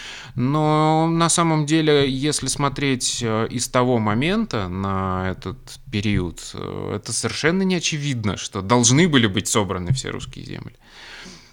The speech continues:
И это совершенно не очевидно, что это правильное, м, как бы, течение событий. Вот. И тут как бы очень важно, э, это очень большая ошибка того, что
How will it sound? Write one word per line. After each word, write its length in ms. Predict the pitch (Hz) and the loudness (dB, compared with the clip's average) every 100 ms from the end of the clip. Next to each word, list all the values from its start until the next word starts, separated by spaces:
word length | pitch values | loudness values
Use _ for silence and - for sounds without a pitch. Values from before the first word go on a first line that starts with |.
| _ | _
И 120 | 127 | 0
это 180 | 113 107 | 2 2
совершенно 360 | - 104 170 185 | 2 2 4 4
не 160 | 165 | 4
очевидно, 560 | 143 127 135 120 107 98 | 4 4 2 0 0 -2
что 260 | - - 98 | -2 -2 -4
это 180 | - | -4
правильное, 760 | - - 107 113 104 98 87 87 | -6 0 4 4 2 0 -2 -4
м, 760 | - - - - - - - 120 | -8 -10 -12 -14 -14 -14 -16 -14
как 160 | - - | -14 -14
бы, 80 | - | -8
течение 560 | - 98 110 98 92 | -6 -4 -2 -2 -2
событий. 600 | 92 90 92 85 - - - - - - - | -4 -6 -6 -8 -10 -16 -20 -20 -18 -12 0
Вот. 240 | 123 95 - | 2 4 2
И 100 | 113 | 0
тут 200 | 165 165 | 0 4
как 220 | 147 123 | 4 4
бы 60 | 127 | 2
очень 240 | 123 131 | 2 2
важно, 360 | 127 143 143 120 | 4 6 6 4
э, 100 | 113 | 2
это 260 | 87 117 127 | 0 -2 0
очень 240 | 117 - | 0 0
большая 360 | 107 104 - 95 | 0 0 0 -2
ошибка 560 | 95 147 139 - 101 92 | -2 -4 -4 -2 -2 0
того, 320 | 98 95 110 | -2 0 0
что 460 | 107 - 98 95 | -2 -4 -2 -2